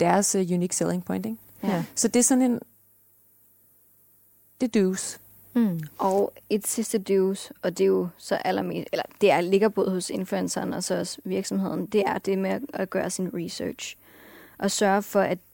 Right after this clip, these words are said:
Speaker 2: at matchet bliver så rigtigt som overhovedet muligt mellem virksomheden og influenceren. Øhm, det synes jeg også er alfa og omega, faktisk. Øhm,
Speaker 3: Mm.
Speaker 2: for ellers i mine øjne, så vil det bare blive utroværdigt.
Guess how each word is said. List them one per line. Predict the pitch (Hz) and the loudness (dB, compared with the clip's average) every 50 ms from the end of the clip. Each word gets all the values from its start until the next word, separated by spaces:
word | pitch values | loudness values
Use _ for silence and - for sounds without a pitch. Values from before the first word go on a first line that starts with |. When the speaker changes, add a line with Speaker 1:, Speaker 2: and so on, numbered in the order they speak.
| _ _ _ - | _ _ _ -2
Speaker 2:
at | 190 185 - - - | -2 -2 -2 -2 -2
matchet | 185 185 185 190 - - - 202 180 | 0 0 0 0 0 -2 -4 -4 -2
bliver | - 196 190 180 | 0 0 0 2
så | - - 202 190 - - | 2 -2 -2 -4 -4 -2
rigtigt | 190 185 - - 190 - | -4 -4 -2 -4 -6 -4
som | - 202 | -4 -4
overhovedet | 190 185 180 180 185 180 | -2 -2 -2 -2 -2 -2
muligt | 180 175 180 185 185 185 185 180 | -2 0 0 0 0 0 -2 -2
mellem | 175 180 185 185 180 185 196 185 - | 0 0 -2 -2 -2 -2 -4 -4 -2
virksomheden | 190 185 175 - - 190 180 180 - 180 175 - | -2 -4 -4 -2 -2 -2 -2 -2 -2 -4 -4 -4
og | - - - | -4 -4 -4
influenceren. | - 180 - - - - - - - - - - - 185 - - - - - - - - - - _ _ - | -6 -8 -8 -10 -10 -10 -8 -8 -10 -10 -8 -8 -8 -10 -10 -12 -20 -20 -20 -20 -20 -20 -20 -20 _ _ -6
Øhm, | - 190 170 156 160 160 180 - - | -2 0 0 0 0 0 -2 -2 0
det | 220 202 | 0 0
synes | - - 190 185 180 - | 2 2 -2 -2 -2 -4
jeg | - - - - 165 185 - - _ _ _ _ - - - _ _ _ _ _ _ _ _ _ - _ _ _ _ _ _ | -4 -4 -4 -6 -6 -8 -10 -12 _ _ _ _ -20 -20 -20 _ _ _ _ _ _ _ _ _ -20 _ _ _ _ _ _
også | - 180 190 190 - 214 | 0 2 2 4 4 2
er | |
alfa | - - 190 175 - 202 | 2 2 0 0 0 0
og | |
omega, | 190 185 180 175 160 - 180 | 0 0 0 -2 -2 -4 -4
faktisk. | - - - 180 - - 185 180 - - - - - - | -4 -4 -6 -6 -6 -6 -6 -4 -4 -6 -8 -10 -10 -6
Øhm, | - 170 - - - | -4 -4 -4 -4 -4
Speaker 3:
Mm. | - 214 214 196 180 170 165 156 - - - - | 0 0 2 2 0 -2 -6 -8 -10 -14 -20 -10
Speaker 2:
for | - - 202 | -2 0 2
ellers | - 196 208 214 202 - - | 4 6 6 6 4 4 4
i | 202 | 2
mine | 196 196 196 208 220 214 | 4 4 4 4 4 2
øjne, | 190 190 190 190 190 | 0 0 0 -2 -2
så | - - - 180 | -4 -4 -4 -4
vil | 160 170 196 185 185 | 0 2 2 2 4
det | 214 208 | 2 0
bare | - 165 143 | 0 -2 -4
blive | - - 185 170 | -2 -4 -6 -6
utroværdigt. | - - - - 185 180 - - - - - - - - | -6 -8 -10 -8 -6 -6 -6 -6 -6 -8 -8 -10 -12 -12